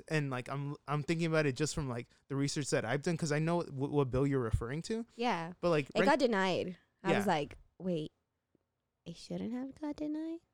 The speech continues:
Speaker 2: I
Speaker 1: I,
Speaker 2: did,
Speaker 1: I
Speaker 2: I
Speaker 1: don't
Speaker 2: did
Speaker 1: remember the
Speaker 2: that.
Speaker 1: bill ex-,
Speaker 2: <laughs>
Speaker 1: exactly. I would have to look it up.
Speaker 2: Yeah, I did a lot of research, and that was one of the bills that I was like, "Do, do I do yes or no?" And then I think I, like, out of impulse, I was like, "No," 'cause I don't know. But I was like, "Fuck, I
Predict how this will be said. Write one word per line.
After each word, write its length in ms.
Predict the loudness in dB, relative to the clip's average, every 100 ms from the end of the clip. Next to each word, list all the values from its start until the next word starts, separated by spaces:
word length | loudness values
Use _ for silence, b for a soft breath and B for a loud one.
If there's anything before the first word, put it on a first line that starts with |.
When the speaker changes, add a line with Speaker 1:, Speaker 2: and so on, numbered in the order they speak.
| _ -6 0
Speaker 2:
I 80 |
Speaker 1:
I, 40 | 0
Speaker 2:
did, 140 | 0 -8 2
Speaker 1:
I 60 |
Speaker 2:
I 40 | 6
Speaker 1:
don't 120 | 8
Speaker 2:
did 60 | 8
Speaker 1:
remember 300 | 6 6 6
the 100 | 6
Speaker 2:
that. 80 |
Speaker 1:
bill 160 | 6 6
ex-, 140 | 6 4
Speaker 2:
<laughs> 20 |
Speaker 1:
exactly. 500 | 2 0 -4 0 2
I 40 |
would 80 | 2
have 140 | 2 -2
to 60 |
look 220 | -2 -2
it 100 | -2
up. 180 | 0 -4 b 2
Speaker 2:
Yeah, 240 | 4 8
I 100 | 6
did 140 | 6 6
a 80 | 8
lot 160 | 8
of 60 | 6
research, 380 | 4 6 6 6
and 140 | 6
that 120 | 6
was 160 | 6 4
one 220 | 6 6
of 80 | 6
the 80 | 4
bills 320 | 6 6 4
that 120 | 2
I 100 | 2
was 160 | 0 -2
like, 280 | -4 -6 -12 -8
"Do, 260 | -4 -2 -4 _ -4
do 100 | -2
I 120 | 0
do 160 | 0 0
yes 420 | 0 -2 -2 -4
or 80 | -4
no?" 240 | -4 -4 -4
And 100 | -2
then 80 |
I 120 | -2 -2
think 260 | -4 -4 -2
I, 280 | 0 0 -2
like, 400 | -6 -10 -14 -20 _ _ _ _ _ 0
out 120 | 2
of 140 | 4 4
impulse, 400 | 4 2 2 0
I 60 |
was 100 | -2
like, 120 | -4 -4
"No," 240 | 0 0 -2 -8
'cause 180 | -6 -2
I 320 | 0 -2 -2
don't 200 | -2 -2
know. 440 | -2 -4 -6 -10 -12 -10
But 120 | -6
I 100 | -4
was 80 | -4
like, 160 | -8 -8
"Fuck, 240 | -6 -6 -8 -8
I 180 | -4